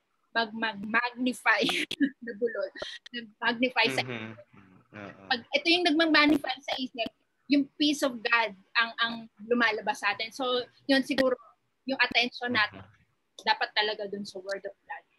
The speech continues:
Speaker 1: Kaya thank you very much, lalo na dun sa "Fear not, for I am with you."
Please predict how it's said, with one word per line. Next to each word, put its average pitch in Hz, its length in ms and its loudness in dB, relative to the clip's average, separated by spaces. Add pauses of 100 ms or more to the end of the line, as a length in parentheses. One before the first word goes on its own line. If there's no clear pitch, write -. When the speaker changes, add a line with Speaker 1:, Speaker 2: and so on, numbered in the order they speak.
(140)
Speaker 1:
Kaya 220 260 -2
thank 254 180 2
you 269 80 -14
very 254 180 0
much, 262 180 4
lalo 247 260 4
na 254 120 0
dun 247 160 0
sa 220 200 -4 (140)
"Fear 269 280 2
not, 226 220 4 (380)
for 214 200 -2
I 220 240 0
am 214 140 -10
with 202 220 -6
you." 202 260 -4